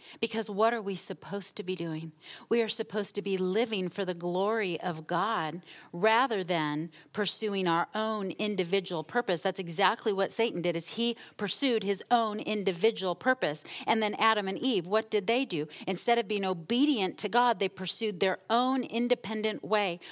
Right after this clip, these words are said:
which led into all sorts of sin. And then, of course, that then was passed to us. And what do we so naturally do?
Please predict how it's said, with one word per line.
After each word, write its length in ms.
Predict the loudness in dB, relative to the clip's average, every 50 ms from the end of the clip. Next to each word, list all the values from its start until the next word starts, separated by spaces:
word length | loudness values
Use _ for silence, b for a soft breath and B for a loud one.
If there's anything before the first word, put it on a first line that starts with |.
| B B B
which 260 | -6 -4 -4 -2 0
led 260 | 2 2 2 2 0
into 600 | -4 -4 -4 -4 -4 -4 -2 -2 -2 -2 -2 -4 B B B B B B B
all 140 | -2 -2 -2
sorts 340 | -2 -2 -2 -4 -4 -4 -6
of 100 | -4 -4
sin. 460 | -4 -4 -2 -2 -2 -2 -2 -4 -8 -12 B B B B B B B
And 360 | 2 4 4 2 -2 -4 -8 -6
then, 220 | -2 0 0 0
of 100 | 0 -4
course, 460 | -6 -6 -4 -2 -2 -2 -4 -6 -6 -6
that 360 | -2 0 2 2 2 0 -2 _ _ _ _ _ -12 -6
then 220 | -4 -2 -2 -2
was 160 | -2 -2 -4 -4
passed 380 | -4 -2 -2 -2 -4 -6 -6
to 120 | -4 -2 0
us. 380 | 0 0 0 -2 -6 -10 -10 B B B B B B
And 400 | -2 0 2 2 0 -2 -4 -8 -12 _ _
what 240 | 0 0 0 0 -2
do 120 | -4 -2 0
we 140 | 0 0
so 260 | 0 0 -2 -2 -2 -2
naturally 800 | -2 -2 0 0 0 0 -2 -2 -4 -4 -2 -2 0 0 0
do? 320 | 0 0 0 0 0 -2